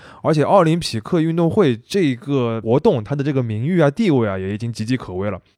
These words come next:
那个时候是在冷战啊，就是一九八零年奥运会呢，又是在莫斯科，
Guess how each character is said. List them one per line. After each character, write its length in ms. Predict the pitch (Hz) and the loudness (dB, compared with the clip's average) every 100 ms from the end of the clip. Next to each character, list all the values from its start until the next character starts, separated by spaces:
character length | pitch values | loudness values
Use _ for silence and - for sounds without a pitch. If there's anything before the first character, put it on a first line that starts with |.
| _ | _
那 120 | 220 | 2
个 60 | 165 | 4
时 80 | |
候 80 | 143 | 4
是 80 | 143 | 4
在 80 | 165 | 2
冷 240 | 131 92 | 2 0
战 200 | 135 170 | 0 0
啊， 200 | 95 92 - _ _ | 0 -8 -10 _ _
就 100 | - | -10
是 100 | 123 | -8
一 120 | 131 156 | -6 -2
九 140 | 120 | 0
八 180 | 135 151 | 4 4
零 140 | 139 | 2
年 140 | 120 110 | 0 0
奥 120 | 127 | 0
运 120 | 131 | 0
会 140 | 135 | 0
呢， 80 | 135 | 0
又 100 | 135 | 0
是 60 | 127 | 0
在 140 | 139 | -2
莫 160 | 147 143 | 0 0
斯 160 | - | -2
科， 320 | 127 156 151 | -6 -2 -2